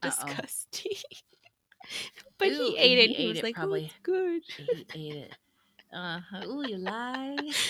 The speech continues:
Speaker 2: <laughs> I love the story, like, when he bought her lunch, I thought that was
Speaker 1: <laughs>
Speaker 2: so
Speaker 1: Yeah.
Speaker 2: cute, you know, and,
Speaker 1: Yeah.
Speaker 2: um, but, okay, so, but also, eh,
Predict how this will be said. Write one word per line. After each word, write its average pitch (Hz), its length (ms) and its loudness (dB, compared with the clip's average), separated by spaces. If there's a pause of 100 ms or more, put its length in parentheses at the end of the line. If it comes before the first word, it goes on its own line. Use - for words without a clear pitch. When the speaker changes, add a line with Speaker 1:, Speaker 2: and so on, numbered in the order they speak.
(200)
Speaker 2:
<laughs> - 1300 6
I 294 100 12
love 302 280 6
the 320 100 4
story, 269 300 8
like, 240 180 6
when 226 140 8
he 233 160 2
bought 208 300 6
her 208 140 4
lunch, 185 400 2
I 196 80 0
thought 185 200 -2
that 170 160 2
was 190 160 0
Speaker 1:
<laughs> - 40 -8
Speaker 2:
so 208 160 4
Speaker 1:
Yeah. 226 120 0
Speaker 2:
cute, 214 360 0
you 220 160 -6
know, 196 280 2
and, 196 240 -2
Speaker 1:
Yeah. 233 120 -10 (540)
Speaker 2:
um, 170 560 -2 (440)
but, - 160 -4 (180)
okay, 294 220 2
so, 294 200 10
but 277 180 -4
also, 220 580 0 (380)
eh, 202 40 -12